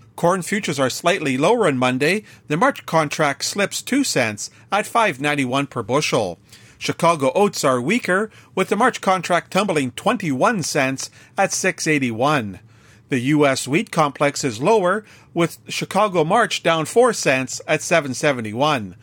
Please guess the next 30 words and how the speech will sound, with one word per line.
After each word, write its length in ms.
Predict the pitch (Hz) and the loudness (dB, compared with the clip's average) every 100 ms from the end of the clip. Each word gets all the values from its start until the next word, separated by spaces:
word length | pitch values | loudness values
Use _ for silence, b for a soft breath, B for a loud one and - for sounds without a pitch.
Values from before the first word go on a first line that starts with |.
| B B B - | B B B -2
Kansas 380 | 160 151 113 | -2 -2 -4
City 300 | - 180 175 | -2 0 2
March 300 | 147 143 160 | 2 2 0
sheds 380 | - 160 143 - | 0 -2 -2 -4
two 220 | - 240 | -2 0
cents 480 | 247 165 120 110 - - | 2 0 0 -2 -10 -4
at 160 | 143 | -2
eight 220 | 139 151 135 | 2 2 2
oh 220 | 113 120 | 2 2
eight, 300 | 156 101 - B B B | 0 -2 -10 B B B
and 260 | 170 175 156 | 0 0 2
Minneapolis 680 | 165 185 151 160 185 151 - | 0 2 2 0 0 -4 -2
March 300 | 147 160 - | 0 0 0
loses 360 | 147 180 143 | -2 -2 -2
a 80 | 127 | -2
nickel 480 | 131 214 156 143 165 b b | 0 0 2 0 0 b b
at 180 | - 180 | -4 -2
ten 220 | - 175 | 0 0
eighteen. 680 | 170 165 - 190 180 104 78 - b b b b | 2 0 0 0 2 -2 -6 -18 b b b b
That's 260 | - 156 180 | -2 0 0
a 60 | 151 | 0
look 200 | 180 208 | 2 0
at 80 | |
the 160 | 151 139 | -2 0
ice 240 | 180 160 | 0 0
futures 460 | - 214 226 175 139 | -2 -6 -2 -2 -2
and 240 | - 202 | -2 0
the 80 | 226 | 0
Chicago 480 | - 156 151 151 135 | 0 0 0 0 0
markets 480 | 117 135 - 175 | 0 0 -2 -4